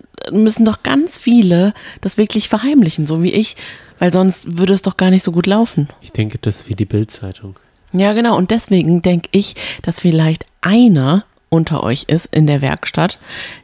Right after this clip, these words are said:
Speaker 1: der vielleicht nur vorgibt, früh ins Bett zu gehen.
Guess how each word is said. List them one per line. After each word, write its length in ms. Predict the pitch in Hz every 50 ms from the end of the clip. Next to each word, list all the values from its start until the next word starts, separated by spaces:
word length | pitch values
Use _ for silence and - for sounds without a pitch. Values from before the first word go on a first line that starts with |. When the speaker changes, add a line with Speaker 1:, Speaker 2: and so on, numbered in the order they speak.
| - -
Speaker 1:
der 120 | 170 165
vielleicht 600 | - - 170 151 151 156 156 156 175 - _ -
nur 120 | 156 160 156
vorgibt, 640 | - - - 254 269 269 240 - - - - -
früh 200 | - - - 135
ins 200 | - - - -
Bett 140 | - - - _
zu 140 | - - -
gehen. 320 | - - - - 147 160